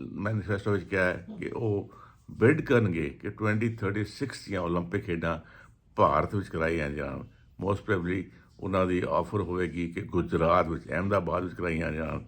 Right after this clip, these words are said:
ਜਿੱਥੇ ਬਹੁਤ ਇੱਕ ਮੈਸਿਵ ਸਟੇਡੀਅਮ ਬਣਾਇਆ ਗਿਆ ਸੀ, ਅਹ, ਨਰਿੰਦਰ ਮੋਦੀ ਦੇ ਨਾਂ 'ਤੇ, ਔਰ ਜਿੱਥੇ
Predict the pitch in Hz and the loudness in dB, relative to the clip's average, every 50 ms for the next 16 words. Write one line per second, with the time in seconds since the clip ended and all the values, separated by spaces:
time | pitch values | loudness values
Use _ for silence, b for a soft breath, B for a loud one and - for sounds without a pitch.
0 | B B B B B B B - 82 78 - 92 82 - - 80 - - 98 107 | B B B B B B B -16 -10 -4 -4 -4 -4 -4 -6 -6 0 2 2 2
1 | - 95 - - 78 80 82 107 120 113 113 127 117 113 - 104 98 90 92 92 | 2 0 -4 -4 -2 2 4 4 4 4 2 0 -2 -2 0 0 0 0 0 0
2 | 92 90 85 80 78 82 82 78 82 80 73 - - 85 80 78 B B B B | 0 0 0 0 0 0 0 0 -2 -2 -2 -2 -4 -6 -6 -6 B B B B
3 | B B B B B B B B - - - 85 82 80 80 78 80 80 85 85 | B B B B B B B B -8 -4 -2 0 2 2 2 2 0 0 0 0
4 | 82 90 85 78 82 80 82 80 90 87 87 85 85 80 80 80 78 78 80 78 | 0 0 0 0 0 -2 -2 -2 -2 -2 0 0 0 0 0 0 -2 -2 -4 -4
5 | 78 B B B B B B - 87 85 82 80 71 - 87 76 73 76 | -4 B B B B B B -6 -6 -4 -4 -6 -4 -2 -2 -2 -2 -4